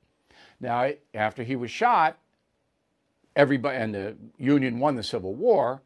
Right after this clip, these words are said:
then all the slaves are free, but Lincoln needed those three states to stay in the Union. That's why he didn't do it. So as soon as, um, the slaves were emancipated by Lincoln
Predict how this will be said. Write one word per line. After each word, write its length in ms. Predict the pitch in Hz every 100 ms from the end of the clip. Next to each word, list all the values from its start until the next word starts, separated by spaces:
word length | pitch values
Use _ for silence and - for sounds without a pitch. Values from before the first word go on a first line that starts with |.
| _ _ _ _ _ _ _ -
then 160 | 131
all 240 | 147 156 151
the 60 |
slaves 300 | - 113 101
are 80 | 95
free, 220 | - 180
but 160 | 123 123
Lincoln 400 | 151 151 135 147
needed 540 | 143 175 202 156 135
those 300 | 139 147 135
three 240 | - 135 117
states 420 | - 185 147 -
to 100 | 120
stay 280 | - 120 98
in 100 | 87
the 80 | 90
Union. 360 | 127 120 - _ _ _ _ _
That's 200 | 87 -
why 120 | 73
he 40 | 67
didn't 240 | 64 67
do 180 | 69 57
it. 80 | _ _ _ _ _ _ _ _ _
So 540 | - 170 160 156 165 - 135
as 160 | 123
soon 320 | - 220 254
as, 560 | 214 165 151 143 123 -
um, 720 | 135 120 117 113 107 104 104 _ _ _ _ 120
the 120 | 110
slaves 840 | - 135 175 156 127 160 160 - _ _ _
were 160 | 120 110
emancipated 640 | 120 220 220 - 131 113
by 120 | 101 104
Lincoln 540 | 190 247 - 85